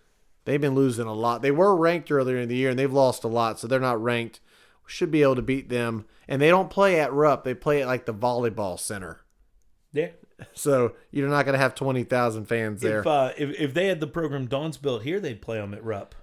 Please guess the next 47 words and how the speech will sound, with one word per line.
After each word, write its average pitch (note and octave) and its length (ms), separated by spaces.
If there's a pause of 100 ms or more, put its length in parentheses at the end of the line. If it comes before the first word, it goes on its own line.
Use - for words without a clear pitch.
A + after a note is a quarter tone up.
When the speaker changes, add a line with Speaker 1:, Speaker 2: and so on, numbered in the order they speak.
(420)
Speaker 1:
But C3+ 140
then D3+ 120
we D#3+ 120
have C#3+ 200
Georgia C#3 420
coming C3 340
up B2+ 340 (100)
on B2 220 (160)
next B2 300
Sunday B2 380
Speaker 2:
They're, A#2 200
Speaker 1:
at C3+ 100
Speaker 2:
they're - 100
Speaker 1:
Georgia. D3+ 340
Speaker 2:
good. D3 100
Speaker 1:
And C#3+ 80
they're, D#3+ 160
Speaker 2:
Yeah. D3+ 80
Speaker 1:
they're F3+ 160
ranked, D#3 440
but C#3+ 100
they've G3 180
lost. F#3 500
I D#3+ 60
think E3 180
they D#3+ 80
lost D3+ 300
to C#3 60
Florida D3+ 380
the B2 160
other A#2+ 140
game. A#2 400
But - 320 (160)
Georgia, F#3 560 (140)
they're F3 140
a D#3+ 40
good D3 220
team, C#3 180
so B2+ 120
that D#3 140
will D#3+ 80
be C#3 200
a B2 180 (220)
tough B2+ 240
test B2 340
at A#2+ 140
Athens G#2+ 580